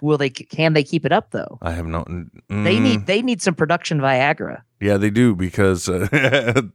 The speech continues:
Speaker 2: <laughs> they need to bring in The Rock. <laughs> Didn't you see that on Saturday Night Live?
Speaker 1: <laughs>
Speaker 2: They even just
Speaker 1: Yes.
Speaker 2: re-aired it anyway.
Speaker 1: Yeah,
Speaker 2: Never
Speaker 1: I saw.
Speaker 2: mind. He become The Rock Obama.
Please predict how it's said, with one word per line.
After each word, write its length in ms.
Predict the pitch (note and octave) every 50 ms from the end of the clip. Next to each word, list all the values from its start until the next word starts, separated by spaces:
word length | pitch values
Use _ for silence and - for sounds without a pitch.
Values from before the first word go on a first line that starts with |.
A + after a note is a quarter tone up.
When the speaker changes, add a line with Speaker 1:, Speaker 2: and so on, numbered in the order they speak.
| _ -
Speaker 2:
<laughs> 200 | - - - - -
they 100 | B2+ C3+
need 120 | C#3 C3+
to 80 | B2+ B2
bring 180 | C#3 C#3 B2+
in 120 | B2+ A#2+ G#2+
The 80 | G2
Rock. 600 | F#2 F2+ G2+ A2+ B2+ - - - - - - - - - _ _ _ _ _ _ -
<laughs> 1600 | F#4 - - G#4+ - - - - _ - - - - - - _ _ _ _ _ _ _ _ _ _ _ _ _ _ _ -
Didn't 580 | - - B2+ C3+ C#3+ C3+ A#2+ B2 C#3 D#3+ F3 E3+
you 100 | D#3+ D3+
see 140 | - E3+ E3+
that 160 | E3 E3+ F3 F3
on 280 | E3 E3+ D#3+ D#3 D3+
Saturday 260 | D3 F3 E3+ E3 E3 E3
Night 80 | E3 D#3
Live? 400 | C#3+ - E3 F3 F3+ - F3 -
Speaker 1:
<laughs> 160 | F4+ - -
Speaker 2:
They 100 | - D3
even 160 | E3 E3+ F3 F3+
just 160 | E3+ D#3 -
Speaker 1:
Yes. 20 |
Speaker 2:
re-aired 360 | D#3+ D#3 D#3 D#3 D#3 C#3 G#2 F2+
it 120 | F2 E2 -
anyway. 460 | G#2 G#2 G2 F2+ D#2+ D2+ D#2 D#2 D#2 F#2+
Speaker 1:
Yeah, 260 | - D3 C#3 C3 C3 - - -
Speaker 2:
Never 240 | G2+ G2 F2+ D#2+ D#2+
Speaker 1:
I 20 |
saw. 100 | D#2+ F2+
Speaker 2:
mind. 260 | E2 D#2 D#2+ E2+ F#2+ _ _ _ _ - - - - _ _ _ _ _ _ _ _ _ _ _ _ _ _ _ _ _ _ _ _ - - - - - - - F#2 D#2 E2+ D#2 - -
He 180 | - F2+ D3 B2+
become 400 | A#2 B2+ A#2+ - C3 B2+ A2+ G2+ - _ - _ _ -
The 120 | - A2
Rock 320 | A2 A2 A2+ A#2 A#2 - -
Obama. 640 | - G#2+ G#2 G2 F2+ F#2 E2+ E2+ E2+ E2 E2 -